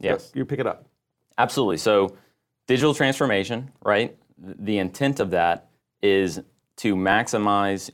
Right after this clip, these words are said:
Speaker 1: your process to be enabled through this digital lifecycle of, uh, digital technology.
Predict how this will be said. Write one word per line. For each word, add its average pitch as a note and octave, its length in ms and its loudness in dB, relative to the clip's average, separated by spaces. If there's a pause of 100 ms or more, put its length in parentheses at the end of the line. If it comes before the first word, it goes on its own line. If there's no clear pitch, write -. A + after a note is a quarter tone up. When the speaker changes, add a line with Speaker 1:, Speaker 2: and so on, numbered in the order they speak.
Speaker 1:
your A#2 260 0
process F2 800 -2 (220)
to G#2+ 80 -10
be G2 140 -2
enabled F#2+ 380 0
through F#2 140 -6
this E2 180 -6
digital D#2+ 560 -4 (120)
lifecycle G2 480 0
of, D#2 120 -10
uh, F2+ 120 -4 (100)
digital E2 320 -8
technology. B1 720 -10